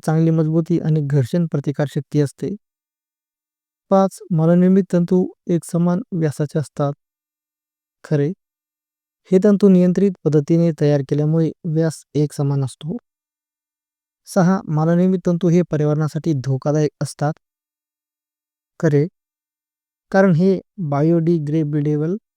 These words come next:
नसतात. लघुत्तरी प्रश्न. पुढील व्याख्या लिहा. एक, सूक्ष्म गोळे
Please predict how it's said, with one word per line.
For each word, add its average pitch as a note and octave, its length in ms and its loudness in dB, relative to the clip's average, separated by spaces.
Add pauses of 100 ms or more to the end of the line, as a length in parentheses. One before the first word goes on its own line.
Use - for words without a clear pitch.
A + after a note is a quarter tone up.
(680)
नसतात. C3+ 400 -6 (1600)
लघुत्तरी E3 440 0
प्रश्न. D#3+ 420 -4 (1120)
पुढील F3 240 2
व्याख्या D#3+ 320 -2
लिहा. D3 280 0 (1400)
एक, E3+ 240 0 (720)
सूक्ष्म G#3+ 420 0
गोळे F3 260 4